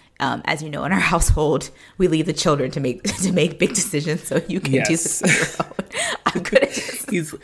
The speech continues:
Speaker 2: I love how, like, he was, um,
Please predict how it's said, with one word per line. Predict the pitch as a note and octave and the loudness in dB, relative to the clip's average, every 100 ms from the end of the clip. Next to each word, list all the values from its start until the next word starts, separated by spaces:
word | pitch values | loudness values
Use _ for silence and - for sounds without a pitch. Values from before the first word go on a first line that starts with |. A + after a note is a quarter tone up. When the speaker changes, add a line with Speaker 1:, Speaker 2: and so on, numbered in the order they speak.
| - - - - - _ - - - - - - | -18 -20 -20 -20 -20 _ -20 -14 -10 -10 -10 2
Speaker 2:
I | D3 | 6
love | D3 D#3+ | 6 6
how, | G3 F3+ D#3+ - - | 6 6 4 -2 -4
like, | C3+ C3+ C3 | 0 0 2
he | C#3+ | 4
was, | C#3 C3 C3 C3 - - - - | 4 4 0 -4 -6 -8 -10 -6
um, | B2 A2+ F2 G2+ A2+ | -4 -4 -6 -10 -10